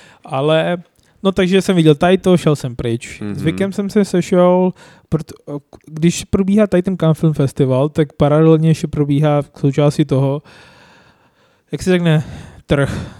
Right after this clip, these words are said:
Speaker 1: francouzský, marše, marche,
Speaker 2: Marš, le mar-,
Speaker 1: marš,
Speaker 2: le marché.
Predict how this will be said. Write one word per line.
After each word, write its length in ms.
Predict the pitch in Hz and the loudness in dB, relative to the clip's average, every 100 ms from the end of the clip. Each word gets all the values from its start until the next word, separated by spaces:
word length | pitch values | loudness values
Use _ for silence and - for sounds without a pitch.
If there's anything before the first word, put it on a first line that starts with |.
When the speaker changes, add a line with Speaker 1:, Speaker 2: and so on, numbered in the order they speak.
| - - | -20 -8
Speaker 1:
francouzský, 520 | 139 131 135 - 135 | -4 -4 -4 -4 0
marše, 500 | 139 135 - 170 185 | 0 0 -2 -2 0
marche, 280 | 143 139 117 | -2 -2 -4
Speaker 2:
Marš, 400 | 110 160 - - 117 | -4 -6 -10 -16 -12
le 80 | |
mar-, 140 | 107 107 | -10 -4
Speaker 1:
marš, 440 | 151 165 196 110 | -2 0 -2 -2
Speaker 2:
le 60 | 123 | -4
marché. 400 | 123 117 107 | -4 -6 -10